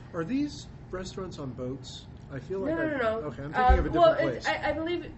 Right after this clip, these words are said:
Speaker 2: the one that we went to was not.
Speaker 1: Okay.
Speaker 2: Like, they were just in these little huts looking thing, like, little, um,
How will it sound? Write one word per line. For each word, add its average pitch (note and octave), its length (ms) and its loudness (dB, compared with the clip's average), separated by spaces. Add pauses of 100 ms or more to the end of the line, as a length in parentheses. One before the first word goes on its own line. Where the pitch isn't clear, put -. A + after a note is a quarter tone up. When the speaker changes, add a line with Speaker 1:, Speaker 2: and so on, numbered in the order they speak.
(420)
Speaker 2:
the C4 160 4
one C4+ 200 6
that C4+ 160 -2
we A#3+ 100 -2
went A3+ 180 -4
to B3 140 -8
was G3 240 -6
not. E3+ 280 -8
Speaker 1:
Okay. A2 300 -8
Speaker 2:
Like, F3+ 200 -6
they A3 120 -2
were A3+ 100 -4
just A3 200 -10
in G#3 140 -4
these G3 280 -6 (280)
little G#3 240 -4
huts - 560 -10
looking G#3 480 -8
thing, F#3+ 380 -8
like, D#3+ 240 -10 (180)
little, E3+ 320 -8 (800)
um, D#3+ 540 -8